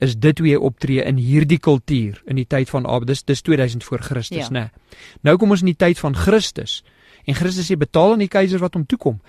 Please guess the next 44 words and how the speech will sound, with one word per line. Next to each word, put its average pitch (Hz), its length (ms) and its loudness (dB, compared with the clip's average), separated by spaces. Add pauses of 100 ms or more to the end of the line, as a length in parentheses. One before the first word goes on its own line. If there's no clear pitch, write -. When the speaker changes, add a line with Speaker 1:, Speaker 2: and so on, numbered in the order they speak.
(160)
Speaker 1:
Wees 143 340 2
onderdanig 170 640 0
aan 170 60 -2
die 165 100 -2
owerhede." 165 460 0 (100)
Paulus 208 380 4
en 151 120 -2
Petrus 220 380 -4
leer 127 180 0
dit, 127 160 0 (260)
en 143 180 0
die 151 160 -2
owerheid 214 440 2
oor - 120 0
hulle 175 180 2
was 127 180 0
Nero, 127 640 0
'n 127 120 0 (140)
wreedaardige 180 800 0
man 127 200 -2
wat 123 140 -4
hulle 127 160 -2
uiteindelik 147 460 -4
altwee 175 360 -2
laat 117 240 -2
doodmaak 139 520 -2
het. - 200 -16 (600)
En 139 140 2
God 170 280 2
leer 135 220 2
hulle 123 160 -2
steeds, 165 560 0
leer 135 180 0
die 143 120 -2
mense 127 260 -4
steeds 127 340 -2
deur 160 200 0
Paulus 123 300 -2
en 120 80 -4
Petrus, 123 380 -4
"Wees 123 220 -4
onderdanig 135 600 -4
aan 131 120 -6
daardie, 131 360 -2